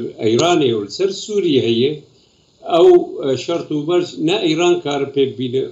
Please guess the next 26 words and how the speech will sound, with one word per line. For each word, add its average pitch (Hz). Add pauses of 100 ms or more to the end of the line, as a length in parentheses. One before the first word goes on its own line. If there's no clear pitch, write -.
(120)
û 139
ne 180
nîzamê 165
Sûrî 139
pêk 92
e. 95 (120)
Tê 180
bîra 175
me 185 (280)
îsal 156 (880)
mehayekê 180
de 190
wextê 170
got 165
Emîr, 175 (160)
e, 123
Feysel 165
ibn 131
Ferhan, 151 (180)
e, 135
wezîrê 131
derve 147
yê 123
Saûdiyê, 139 (680)
got 156
re-, 160